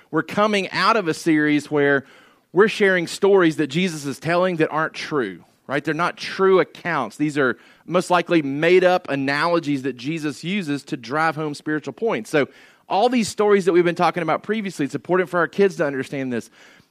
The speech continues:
Those are parables. Those are not true stories. They're used for spiritual purposes. What we now transition to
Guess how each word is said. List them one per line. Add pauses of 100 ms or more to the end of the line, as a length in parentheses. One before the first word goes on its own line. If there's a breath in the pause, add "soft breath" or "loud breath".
Those
are
parables.
Those
are
not
true
stories.
They're
used
for
spiritual
purposes. (440 soft breath)
What
we
now
transition
to